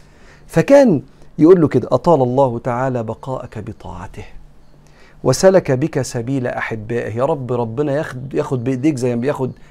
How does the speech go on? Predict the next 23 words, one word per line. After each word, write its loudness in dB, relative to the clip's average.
بإيد -14
حبايبه، -16
فعشان -4
بعد -4
كده -6
يطلع -4
هو 0
كمان 0
يعامل 0
الولاد 0
بنفس -6
الطريقة. -12
قال: 10
"اعلم 6
أن 4
منشور 0
النصيحة -2
يكتب 2
من 2
معدن 2
الرسالة -2
عليه -4
السلام". -14